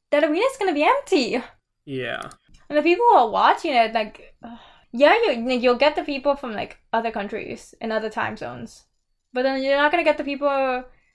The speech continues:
Speaker 1: like, in the U S at all, which is
Speaker 2: Yeah.
Speaker 1: usually, like, your main demographic. <sighs> It's
Speaker 2: Yeah.
Speaker 1: just, I don't know.
Speaker 2: I mean,
Speaker 1: It's
Speaker 2: and I really wanna watch the arcade too, because they're doing some, <laughs>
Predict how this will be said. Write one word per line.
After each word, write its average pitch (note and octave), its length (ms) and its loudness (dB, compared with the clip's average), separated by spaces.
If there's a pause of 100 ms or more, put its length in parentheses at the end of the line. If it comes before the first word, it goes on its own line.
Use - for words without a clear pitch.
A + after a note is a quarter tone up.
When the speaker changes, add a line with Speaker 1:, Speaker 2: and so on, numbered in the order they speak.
(140)
Speaker 1:
like, G#3+ 280 -8 (280)
in B3+ 220 -2
the B3 60 -2 (160)
U A3+ 60 2
S B3 600 0 (260)
at A#3+ 80 0
all, A3+ 380 2 (300)
which B3 220 -2
is A#3+ 140 -2
Speaker 2:
Yeah. G#3 220 -4
Speaker 1:
usually, B3 340 -4
like, A3+ 360 -4 (440)
your A3+ 140 -2
main A3 280 -2
demographic. G#3 760 -2 (520)
<sighs> A#3 320 -10
It's C4 160 -12
Speaker 2:
Yeah. B2+ 60 -6
Speaker 1:
just, A#2+ 240 -12 (880)
I C4 140 2
don't A#3 80 2
know. A3+ 100 4
Speaker 2:
I A3 60 0
mean, G3 260 0
Speaker 1:
It's E4+ 240 0 (840)
Speaker 2:
and F3 180 -6
I F#3 160 2 (140)
really B3 160 -4
wanna F#3 240 0
watch F3 260 0
the F3+ 80 4
arcade D#3+ 400 -2
too, F#3+ 180 2
because D#3+ 300 -6
they're F3+ 140 4
doing C#4 260 -2
some, D3+ 300 -6 (760)
<laughs> - 100 -20